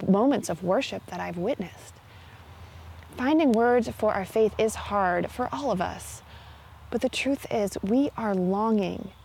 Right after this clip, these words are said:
to hear each other's stories. And I believe that we are also longing to tell our stories. But we've grown so accustomed to keeping it a secret,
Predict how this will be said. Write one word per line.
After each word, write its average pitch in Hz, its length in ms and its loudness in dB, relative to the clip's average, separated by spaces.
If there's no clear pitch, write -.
to - 100 -10
hear 262 280 -4
each 220 180 -2
other's 185 200 -4
stories. - 760 -8
And 254 100 4
I 294 120 6
believe 262 460 4
that 226 180 -2
we 254 160 4
are 240 80 2
also 202 680 -2
longing 208 680 2
to 214 100 -2
tell - 460 -4
our 175 100 -8
stories. - 760 -12
But - 80 -4
we've 240 140 2
grown 254 320 4
so 277 380 0
accustomed 220 520 -4
to 208 80 -2
keeping 285 400 -2
it 233 80 0
a 202 60 -4
secret, - 480 -4